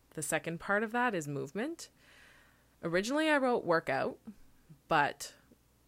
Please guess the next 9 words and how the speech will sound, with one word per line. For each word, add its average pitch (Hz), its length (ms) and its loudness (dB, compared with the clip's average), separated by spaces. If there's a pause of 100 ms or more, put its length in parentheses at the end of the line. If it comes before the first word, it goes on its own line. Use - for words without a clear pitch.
(2000)
I'm 165 80 -6
still 165 200 -2
working 120 520 -4 (140)
on 135 500 -6 (1900)
my 156 140 0
beliefs 147 680 -4
around 139 340 -4
fitness. - 680 -6 (200)
Um, 135 680 -8